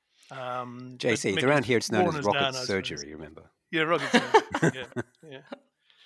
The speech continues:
Speaker 1: yeah. Um, but, uh, yeah, I mean, look, I think they, they have, uh, sort of pole position. They have relationships with lawyers, don't they? This is the, these are the arguments you've been making,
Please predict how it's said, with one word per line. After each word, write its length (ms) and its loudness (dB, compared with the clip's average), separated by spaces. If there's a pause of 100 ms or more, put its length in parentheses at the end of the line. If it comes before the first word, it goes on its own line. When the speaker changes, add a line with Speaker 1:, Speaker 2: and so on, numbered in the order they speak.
(340)
Speaker 1:
yeah. 260 0
Um, 460 -10
but, 240 -4
uh, 600 2 (600)
yeah, 240 10
I 100 8
mean, 160 2
look, 140 2
I 80 6
think 440 -4 (1080)
they, 180 6
they 300 4
have, 340 0
uh, 40 -18 (800)
sort 200 -8
of 80 -16
pole 200 -4
position. 420 -8
They 140 -2
have 180 -6
relationships 840 -4
with 120 -16
lawyers, 420 -8
don't 220 -8
they? 120 -10
This 200 -4
is 160 -10
the, 120 -14
these 300 -6
are 40 -10
the 120 -4
arguments 500 -4
you've 120 -14
been 140 -12
making, 440 -16